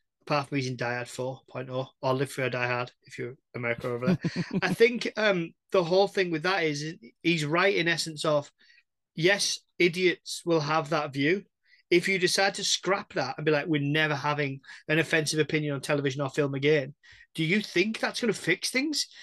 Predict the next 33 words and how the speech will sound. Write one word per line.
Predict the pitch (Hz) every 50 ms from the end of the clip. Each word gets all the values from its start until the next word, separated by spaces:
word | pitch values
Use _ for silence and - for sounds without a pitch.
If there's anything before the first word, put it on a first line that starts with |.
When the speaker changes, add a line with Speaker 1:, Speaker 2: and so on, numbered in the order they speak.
| - - - _ -
Speaker 1:
Do | 170
you | 180 220 247
think | 233 233 233 240 196 175
brushing | 202 220 214 - 208 208
everything | 202 180 180 185 180 185
underground | 180 165 151 143 151 147 180 226 247 233
is | 240 214
gonna, | - 185 170 -
is | 165 147
gonna | 151 165 190 175 - _ -
magically | 160 151 156 175 170 185 170 175
make | 165 170 170
things | 156 156 156 139
better? | 143 175 202 233
Because | 214 208 185 - 170 - - - - - -
as | 156 180 175
we've | 190 202 180 -
seen | - 180 170 160
in | 156
recent | 165 165 156 - 139
years, | 147 156 156 139 135 - - - - -
it | 180 180 -
makes | 175 175 180 196 185 - -
it | 185 170 165
worse. | 156 151 160 180 202 - - - - - - - _
So | - 185 170
this | 160 196 190 -
idea | 214 185 175 165 156 180 180 170 160
that | 151 147 151
if | 147 - 165
you | 160
push | 143 - - 180 - -
forward, | - - 170 175 156 147 123 120 135